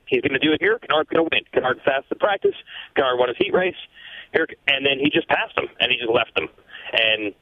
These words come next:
no one had anything for him. It was unbelievable. But actually, this morning I went back and watched it on T V. He was taking huge chances. He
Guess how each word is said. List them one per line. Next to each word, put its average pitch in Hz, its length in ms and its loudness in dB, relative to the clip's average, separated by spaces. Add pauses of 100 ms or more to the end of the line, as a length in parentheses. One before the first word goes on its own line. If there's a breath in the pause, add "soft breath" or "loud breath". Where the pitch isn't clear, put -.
(120)
no 135 280 2
one 143 140 2
had 135 120 4
anything 120 380 0
for 113 140 2
him. 104 60 -2
It 113 40 0
was 113 220 -2
unbelievable. 147 760 2 (600 loud breath)
But - 260 2 (400)
actually, 170 380 0
this 127 180 0
morning 214 260 2
I 127 40 2
went 156 180 0
back 147 200 0
and 123 60 4
watched 143 220 0
it 127 80 2
on 127 100 2
T 135 180 0
V. - 80 -6 (1040 loud breath)
He 240 120 2
was 262 200 2
taking 143 440 0 (560)
huge 247 580 2 (120)
chances. 139 480 -2 (760)
He 202 100 2